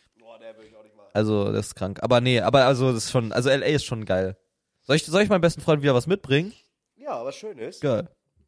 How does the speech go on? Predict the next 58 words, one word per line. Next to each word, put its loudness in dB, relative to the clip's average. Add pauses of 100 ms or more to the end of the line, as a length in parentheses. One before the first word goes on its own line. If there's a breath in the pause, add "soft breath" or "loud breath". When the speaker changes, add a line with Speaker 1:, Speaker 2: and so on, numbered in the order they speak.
Speaker 1:
Ich -20
war -6
mal -4
in -8
Speaker 2:
Hast 6
du 4
Speaker 1:
Prag. 4
Speaker 2:
mein 6
letztes 0
Geschenk -2
noch? 0 (500)
Speaker 1:
Ja. -8
Ist -20
Speaker 2:
Ja? -6
Speaker 1:
nicht -8
in -8
irgendeinem -6
Umzugskarton. -12
Speaker 2:
Okay. -16 (260)
Speaker 1:
In -14
irgend -8
so -10
einer, -6
ich -14
hatte -14
mal -16
so -20
eine -20
Kleingeldschatulle, -10
da -20
hab -20
ich -20
den -20
reingemacht. -20 (420)
Speaker 2:
Geil. -4 (480)
Speaker 1:
Äh, -6
ich -14
war -4
mal -2
in -6
Prag -6 (480)
und -8
ich -16
bin -8
so -12
richtig, -12
ich -20
find -14
einfach, -8
ich -20
find -16
Messer -6
einfach -10 (140)
cool. -4
Und -8
Speaker 2:
Ja, 8
Speaker 1:
ich, -2
Speaker 2:
ja. 0